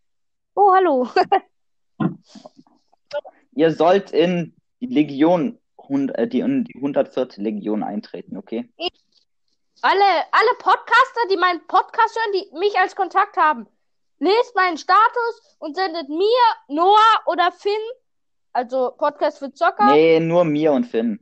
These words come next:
Speaker 2: weil du hast ja keine App.
Speaker 1: Nein, ich meine, ich könnte es dann an dich oder so weiterleiten.
Speaker 2: Ja, okay.
Speaker 1: Ich.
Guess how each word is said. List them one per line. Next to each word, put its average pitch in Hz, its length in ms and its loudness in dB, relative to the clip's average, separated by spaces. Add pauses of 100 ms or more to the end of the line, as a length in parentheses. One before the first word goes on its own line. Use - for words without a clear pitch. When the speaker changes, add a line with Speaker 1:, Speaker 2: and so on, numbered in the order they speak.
(120)
Speaker 2:
weil 104 160 -4
du 117 160 -8
hast 127 160 -4
ja 110 60 -6
keine 104 340 -8
App. - 60 -16 (1500)
Speaker 1:
Nein, 349 260 0
ich 311 140 -8
meine, 349 260 -2
ich 311 120 -8
könnte 381 200 -2
es 392 80 -18
dann 349 160 0
an 320 140 0
dich 381 160 4
oder 349 180 0
so 294 140 0
weiterleiten. 220 760 0 (200)
Speaker 2:
Ja, - 240 -10
okay. 403 400 0
Speaker 1:
Ich. 381 120 -10